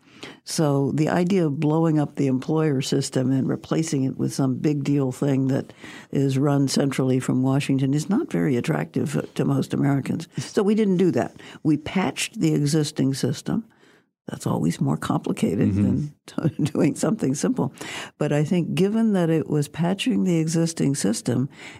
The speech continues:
Speaker 1: and filling in a hole for people who couldn't afford health insurance on the open market, it's worked extremely well.
Speaker 2: So let me ask you about a, a specific part of it. The part that economists I know, including you, were very excited about was the construction of insurance exchanges,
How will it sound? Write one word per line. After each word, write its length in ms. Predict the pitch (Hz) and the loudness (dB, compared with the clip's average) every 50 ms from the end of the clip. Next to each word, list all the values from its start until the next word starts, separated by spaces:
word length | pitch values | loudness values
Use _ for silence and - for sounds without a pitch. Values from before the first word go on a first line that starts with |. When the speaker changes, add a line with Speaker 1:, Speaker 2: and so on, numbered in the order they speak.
| _ | _
Speaker 1:
and 160 | - 135 - | -2 -2 -2
filling 400 | - - - 180 185 202 208 208 | -2 0 0 0 2 4 4 4
in 160 | 202 208 202 190 | 4 4 2 2
a 60 | 165 | 0
hole 420 | - - - 196 196 190 170 165 | -2 -2 0 2 2 2 2 2
for 180 | 160 - 160 147 147 | 0 -2 -2 -4 -4
people 400 | - - 190 180 - 175 156 151 | -2 -2 -2 -2 0 -2 -2 0
who 320 | 135 165 151 143 147 147 - - - - - - - _ | 0 0 2 2 0 -2 -6 -18 -20 -20 -20 -20 -20 _
couldn't 600 | _ - - 175 180 175 165 156 165 - _ - - | _ -2 0 0 2 2 0 0 -2 -6 _ -6 -4
afford 640 | 143 131 - - 170 196 240 - 87 165 - - 151 | -4 -4 -2 -2 0 0 2 2 2 2 0 2 2
health 240 | 160 160 180 196 - | 2 2 2 0 0
insurance 580 | 170 147 - - 135 127 127 139 143 143 139 - - | -2 -2 0 0 2 2 4 2 2 0 -2 -4 -2
on 180 | - 156 156 151 | 0 0 2 2
the 100 | 151 151 | 2 2
open 280 | 151 151 151 - 147 139 | 2 0 0 0 -2 0
market, 420 | 139 147 170 214 - - 139 - - | 0 0 0 0 0 0 -2 -2 0
it's 220 | - 151 147 - - | 0 -2 -2 0 0
worked 280 | 156 156 147 151 - | 0 0 0 0 -4
extremely 460 | 143 - - - - 127 131 131 117 | -4 -4 -2 -2 0 0 2 0 0
well. 260 | 107 - - - - - - - - - _ | 0 -2 -2 -4 -6 -8 -12 -18 -20 -20 _
Speaker 2:
So 120 | - - 170 | -2 0 2
let 80 | 202 | 2
me 80 | 233 226 | 2 2
ask 260 | 131 117 113 - - | 2 0 -2 0 0
you 60 | 110 | 0
about 320 | 101 92 101 92 90 82 98 | 0 2 0 0 0 0 2
a, 160 | 92 90 - | 0 0 0
a 40 | 92 | -2
specific 400 | - - - 110 107 98 - - | -4 0 0 0 0 0 -4 -6
part 180 | - 95 87 87 | -4 -4 -2 -2
of 100 | 85 87 | -2 -4
it. 80 | 87 | -4
The 80 | - - | -4 -4
part 220 | - - 175 180 - | -2 -2 -2 0 2
that 180 | 170 123 95 - - _ | 0 0 0 -4 -8 _
economists 640 | - 107 - - - - 113 107 98 92 87 80 - | -4 -4 -2 -2 -2 0 0 2 2 2 0 0 0
I 80 | 87 85 | 0 0
know, 140 | 82 85 87 | 0 0 0
including 300 | 92 92 - 139 131 110 | -2 0 0 2 2 4
you, 160 | 95 90 87 | 4 2 2
were 200 | 82 87 95 90 | 2 2 0 0
very 220 | 90 98 87 87 | 0 0 0 0
excited 440 | 85 82 - - 87 87 80 85 85 | 0 -2 -2 -2 -2 0 0 0 -2
about 300 | 82 85 85 82 78 - | 0 0 0 0 0 -2
was 460 | 87 90 87 87 87 82 80 - - - - - - - - - - | -2 0 2 2 2 0 -2 -6 -10 -12 -14 -16 -16 -16 -18 -18 -4
the 80 | - 104 | -4 -2
construction 560 | - - 101 - - - 120 110 - - 117 | 0 0 -2 -2 -2 -4 -4 -4 0 0 0
of 120 | 98 87 80 | 0 2 0
insurance 420 | 82 - - - 82 78 78 - | -2 0 0 0 0 -2 -4 -6
exchanges, 640 | - - - - - - - - - - - - - | -8 -10 -6 -6 -6 -6 -4 -6 -6 -6 -6 -8 -8